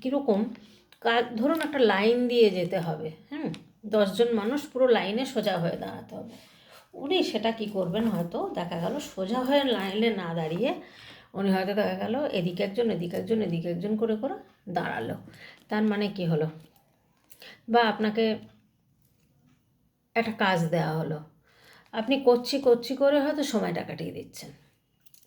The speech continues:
এই সিস্টেমটা ঠিক না, এই সিস্টেমটা ওনার ঠিক নেই, যার কারণে উনি কিন্তু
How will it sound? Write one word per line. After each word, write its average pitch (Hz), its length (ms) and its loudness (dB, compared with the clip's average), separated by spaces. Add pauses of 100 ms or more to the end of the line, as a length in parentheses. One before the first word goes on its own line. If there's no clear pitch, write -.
(120)
এই 254 140 2 (200)
সিস্টেমটা 311 720 2 (320)
ঠিক 240 200 -2 (140)
না, - 80 -10 (680)
এই 226 120 2
সিস্টেমটা 339 580 2
ওনার 208 220 0 (100)
ঠিক 170 140 -6 (120)
নেই, - 120 -14 (340)
যার 202 360 -6
কারণে 240 380 2
উনি 196 300 0
কিন্তু 175 240 -2